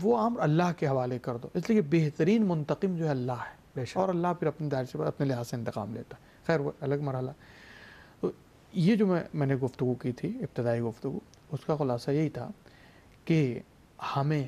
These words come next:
Speaker 1: ہر لمحہ اس بات کی طرف متوجہ رہنا ہے کہ چاہے ہم کوئی گفتگو کر رہے ہوں، چاہے کوئی
Speaker 2: جی۔
Speaker 1: بات کہہ رہے ہوں، چاہے کوئی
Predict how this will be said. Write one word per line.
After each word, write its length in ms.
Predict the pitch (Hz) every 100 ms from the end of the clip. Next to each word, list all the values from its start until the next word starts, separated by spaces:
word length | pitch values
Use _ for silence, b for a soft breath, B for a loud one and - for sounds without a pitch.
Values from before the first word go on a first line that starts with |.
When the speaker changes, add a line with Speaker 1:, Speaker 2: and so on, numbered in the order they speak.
| -
Speaker 1:
ہر 120 | 160 143
لمحہ 480 | 127 127 127 185 -
اس 140 | 143 -
بات 260 | 123 110 -
کی 80 | 110
طرف 160 | - 120 - -
متوجہ 460 | 135 127 123 110
رہنا 320 | 135 120 113 113
ہے 60 |
کہ 60 | 151
چاہے 200 | 151 135
ہم 80 | 139
کوئی 180 | 151
گفتگو 380 | 135 127 - 127
کر 160 | 127 110 -
رہے 120 | -
ہوں، 140 | 127 143 -
چاہے 120 | 117 -
کوئی 200 | 131 123 - B B B B B B
Speaker 2:
جی۔ 160 | 135 110 117
Speaker 1:
بات 320 | 123 120 -
کہہ 80 | 117
رہے 180 | 117
ہوں، 140 | 117 127
چاہے 120 | 131 117
کوئی 140 | 117